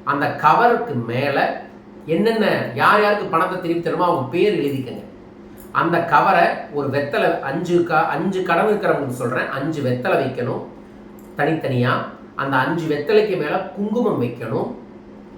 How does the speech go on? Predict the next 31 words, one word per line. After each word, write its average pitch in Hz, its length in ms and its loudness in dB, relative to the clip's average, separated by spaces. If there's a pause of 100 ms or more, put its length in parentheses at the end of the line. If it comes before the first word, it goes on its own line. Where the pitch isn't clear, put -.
(140)
அதற்கு 196 500 2
மேல 151 240 0
கொஞ்சோண்டு 196 540 0
பச்சை 220 420 0
கற்பூரத்தை 208 560 -2
பொடி 147 160 -2
பண்ணி 127 160 0
போடணும். 104 480 -8 (500)
அதற்கு 240 440 4
மேல 190 260 4
இந்த 180 280 0
கவரை 170 440 2
வைக்கணும். - 360 -8 (520)
கவருக்கு 247 580 4
மேல 147 520 0
ஒரு 214 320 4
பணத்தாள், 123 480 -2 (340)
அது 208 220 0
பத்து 175 400 0
ரூபாவா 240 420 4
கூட 220 160 0
இருக்கலாம் 123 420 -2
அல்லது 156 200 -4
நூறு 190 220 0
ரூபா 233 280 4
இருக்கலாம். - 420 -2 (240)
அந்த 135 200 -2
பணத்தாளை 202 680 2
எடுத்து 123 540 -4
ஒரிஜினல் 226 640 -2
புனுக 160 440 0